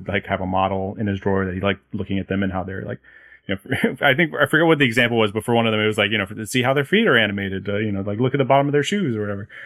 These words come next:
Um, but, like, it is, I guess that is, like, a, <laughs> there, there's, there's interesting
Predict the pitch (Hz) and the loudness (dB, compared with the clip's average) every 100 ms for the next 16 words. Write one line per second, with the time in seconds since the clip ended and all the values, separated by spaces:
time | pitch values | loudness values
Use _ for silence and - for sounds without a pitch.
0 | - - 113 107 104 98 _ _ - 135 | -18 -2 2 2 -2 -10 _ _ 0 2
1 | 127 127 135 131 131 139 131 127 123 117 | 4 4 4 2 2 2 4 6 4 4
2 | 117 110 110 104 101 _ _ _ _ _ | 2 4 4 4 0 _ _ _ _ _
3 | - 107 101 104 107 104 - 113 101 117 | -2 2 2 2 0 0 -8 -8 -6 -6
4 | 113 - 113 101 98 104 | -6 -6 -4 -4 -6 -14